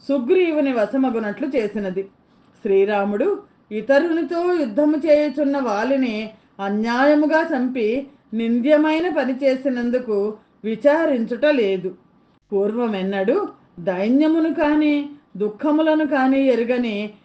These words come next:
నేను ఇప్పుడు అనాథురాలనై వైధవ్యమును దుఃఖమును అనుభవించవలసి వచ్చినది. ముద్దుగా పెరిగినవాడు, వీరుడు, సుకుమారుడు,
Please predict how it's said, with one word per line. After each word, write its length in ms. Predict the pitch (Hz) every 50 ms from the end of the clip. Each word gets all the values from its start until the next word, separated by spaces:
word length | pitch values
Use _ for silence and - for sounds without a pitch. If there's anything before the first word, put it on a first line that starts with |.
| _ -
నేను 580 | 208 226 233 247 262 285 277 233 196 196 202 196 - - _ _ -
ఇప్పుడు 260 | 254 254 269 285 254
అనాథురాలనై 1200 | 220 185 170 175 190 190 196 220 262 294 370 392 339 302 269 240 233 220 214 208 202 214 269 339 311 - - _ _ _ -
వైధవ్యమును 1080 | 190 190 190 202 220 240 269 294 285 285 277 262 247 240 233 226 220 220 220 220 214 208 - _ _ _ -
దుఃఖమును 760 | 190 233 254 254 - 349 370 294 254 220 208 214 214 208 208 208 - - _ _ - 202
అనుభవించవలసి 920 | 214 240 285 330 370 381 302 277 262 262 254 233 214 208 202 214 214 349
వచ్చినది. 540 | 320 277 233 - - 220 208 202 185 170 180 - _ _ _ _ _ _ _ _ _ _ _ - 190
ముద్దుగా 520 | 196 190 175 175 185 262 262 311 339 349
పెరిగినవాడు, 1080 | 359 349 330 247 220 233 220 254 254 247 240 233 226 220 220 214 220 220 214 226 226 - - _ _ _ _ - 175
వీరుడు, 840 | 165 190 190 202 226 254 277 277 262 220 233 233 226 233 214 214 - _ _ _ _ _ -
సుకుమారుడు, 960 | 208 180 180 240 254 262 285 277 262 247 240 233 226 208 214 208 214 214 208